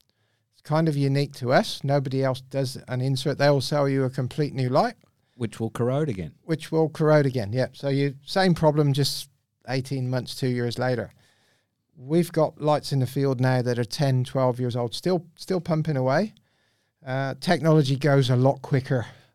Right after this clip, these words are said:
Speaker 1: than what it ever has done now. So, uh, one of our lights, it's ten years old, wouldn't have a patch on what we can put in now. So we quite often do upgrades, but it's kind of pleasurable still going to the customer and the light still works.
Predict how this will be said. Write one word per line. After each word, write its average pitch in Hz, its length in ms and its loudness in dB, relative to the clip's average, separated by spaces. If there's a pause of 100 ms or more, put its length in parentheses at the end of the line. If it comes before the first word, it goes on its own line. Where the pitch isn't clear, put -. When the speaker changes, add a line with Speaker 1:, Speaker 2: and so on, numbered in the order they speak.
(380)
Speaker 1:
than 127 260 -2
what 131 180 0
it 131 100 2
ever 127 300 2
has 131 160 0
done 127 240 -4
now. 123 160 -2
So, 127 240 -6
uh, 127 160 -2
one 151 160 0
of 139 140 0
our 135 160 4
lights, 135 320 -4
it's - 200 -14 (140)
ten 131 300 -2
years 120 240 -2
old, 139 340 2 (800)
wouldn't 147 340 2
have 131 140 0
a 131 80 0
patch - 340 -4
on 131 220 0
what 131 160 2
we 131 120 -2
can 123 160 -2
put 123 220 0
in 123 220 -2
now. 127 240 -4
So 135 240 -4
we 135 120 0
quite 143 260 4
often 131 260 -2
do 123 120 0
upgrades, 139 640 -2
but - 200 -10 (680)
it's 135 200 -10
kind 180 260 -2
of 139 80 -10
pleasurable 160 460 0
still 156 260 0
going 147 320 2
to 147 100 -4
the 143 80 -2
customer 160 600 -2 (400)
and 139 120 0
the 131 60 4
light 135 220 4
still 139 240 -4
works. 135 500 0